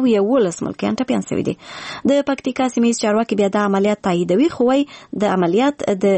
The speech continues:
وړاندې له دوی سره نه وو همغږي شوي. د پکتیکا د والي ویان ازادي راډیو ته ویلي چې د ملکي وګړو د مرګ ژوبلې په اړه تحقیق کوي. ګیاڼوال دغه راز ویلي چې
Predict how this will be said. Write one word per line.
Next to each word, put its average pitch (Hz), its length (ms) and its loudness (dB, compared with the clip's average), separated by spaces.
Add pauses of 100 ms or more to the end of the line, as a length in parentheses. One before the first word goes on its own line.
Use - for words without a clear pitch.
(140)
وړاندې 202 720 -2
له 180 40 2
دوی 202 200 -2
سره 233 280 0
نه 220 160 2
وو 175 180 0
همغږي 170 420 -2
شوي. 185 180 2 (360)
د 202 180 0
پکتیکا 202 320 -2
د 190 320 2
والي 196 220 4
ویان 208 220 2 (100)
ازادي 196 340 -2
راډیو 190 280 0
ته 180 100 -4
ویلي 240 300 2
چې 262 180 -2
د 214 160 2
ملکي 180 200 -2
وګړو 202 280 2
د 190 200 0
مرګ 165 220 -4
ژوبلې 277 260 2
په 170 80 -2
اړه 196 180 -2
تحقیق - 280 -4 (120)
کوي. 165 200 2 (380)
ګیاڼوال 190 460 2
دغه 180 160 -2
راز 175 180 -2
ویلي 262 200 2
چې 277 140 0